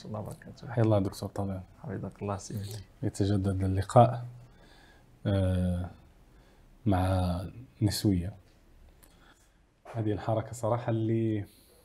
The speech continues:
Speaker 2: يعني من بين ال-، <laughs> من بين العلامات أو لل-، يعني الأمور التي، آه، آه، تؤثت هذا ال-،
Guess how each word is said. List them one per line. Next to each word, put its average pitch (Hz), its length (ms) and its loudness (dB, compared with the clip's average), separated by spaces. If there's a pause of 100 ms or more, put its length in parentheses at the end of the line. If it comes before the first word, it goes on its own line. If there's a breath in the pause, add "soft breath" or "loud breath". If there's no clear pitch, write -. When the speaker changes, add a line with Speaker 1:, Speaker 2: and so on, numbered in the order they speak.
(540 soft breath)
Speaker 2:
يعني 117 500 4 (260)
من 120 220 2
بين 135 240 4
ال-، 107 520 0 (1400 soft breath)
<laughs> 135 100 -2 (640 loud breath)
من 123 180 4
بين 127 200 8
العلامات 123 760 4 (160)
أو 180 80 2
لل-، 147 720 4 (960 soft breath)
يعني 113 220 0
الأمور 143 600 6
التي، 131 720 4
آه، - 1080 -16 (1000 soft breath)
آه، 104 200 -14 (100)
تؤثت - 840 -2 (960)
هذا 107 280 -2
ال-، 98 300 -4